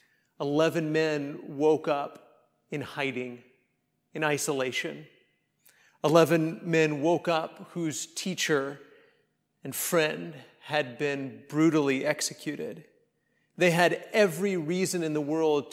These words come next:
to assume and to think and to be afraid that they might be next. Their hopes and their dreams that Jesus was the Messiah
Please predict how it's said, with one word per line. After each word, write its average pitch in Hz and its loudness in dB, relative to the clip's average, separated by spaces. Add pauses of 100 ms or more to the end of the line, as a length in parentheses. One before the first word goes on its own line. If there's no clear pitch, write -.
to 147 0
assume 151 -4
and 143 -6
to - -10
think 151 -4
and 147 -8
to 156 -6
be 139 -4
afraid 156 0 (440)
that 139 0
they 156 6
might 151 0
be 147 -2
next. - -6 (720)
Their 160 4
hopes - 0
and 147 -4
their 139 -2
dreams 165 -2
that 143 -6
Jesus 170 -2
was 151 0
the 147 -6
Messiah 147 2